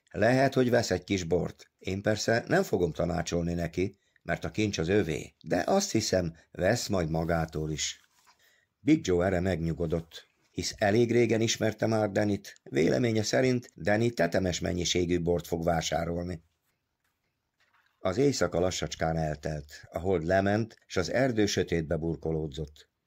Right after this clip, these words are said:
A ködjelző sziréna újból felbődült. Pion egész éjszaka tiszta lélek maradt. Úgy prédikált Big Joe-nak, mint általában a frissen megtértek. "Érdemes jónak és nagylelkűnek lenni",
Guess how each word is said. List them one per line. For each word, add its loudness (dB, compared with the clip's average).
A -18
ködjelző 2
sziréna 2
újból 0
felbődült. -4
Pion 2
egész 0
éjszaka -2
tiszta -2
lélek -4
maradt. -10
Úgy 2
prédikált 2
Big 0
Joe-nak, 2
mint -6
általában 0
a -4
frissen -2
megtértek. -8
"Érdemes 2
jónak 2
és 0
nagylelkűnek 0
lenni", -6